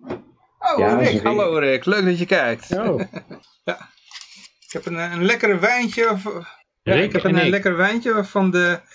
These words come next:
Speaker 1: de druiven naar barokmuziek hebben geluisterd tijdens de, nou ja, toen ze nog in de velden stonden. Dus, eh, dat schijnt een invloed te hebben op de smaak, eh, althans de gelovigen, eh, ja. Maar hij, eh, hij ruikt goed.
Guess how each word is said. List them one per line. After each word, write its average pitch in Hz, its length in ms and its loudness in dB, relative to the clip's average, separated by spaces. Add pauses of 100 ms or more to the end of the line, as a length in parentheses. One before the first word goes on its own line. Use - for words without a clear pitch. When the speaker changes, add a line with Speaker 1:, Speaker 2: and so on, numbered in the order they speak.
(220)
Speaker 1:
de 160 240 -4
druiven 214 680 0
naar 196 240 2
barokmuziek 185 600 0
hebben 151 240 -2
geluisterd 135 800 -4
tijdens 151 380 -8
de, 139 460 -8 (360)
nou 147 200 -16
ja, 135 200 -4
toen - 160 -4
ze 170 120 0
nog 151 140 -2
in 151 80 -2
de 143 60 -10
velden 143 380 -2
stonden. 156 480 -12 (880)
Dus, 139 280 -20
eh, 143 60 -12
dat 143 180 -8
schijnt 196 420 -2
een 185 100 2
invloed 180 360 -2
te 180 80 2
hebben 165 200 2
op 165 100 -10
de 160 60 -12
smaak, 160 520 -4
eh, 131 260 -6 (460)
althans 120 400 -6
de 135 60 -6
gelovigen, 131 840 -6
eh, 120 480 -10 (180)
ja. - 180 -10 (360)
Maar 135 160 -8
hij, 139 320 0
eh, 135 100 -6 (600)
hij 139 200 -10
ruikt 123 260 -6
goed. - 400 -16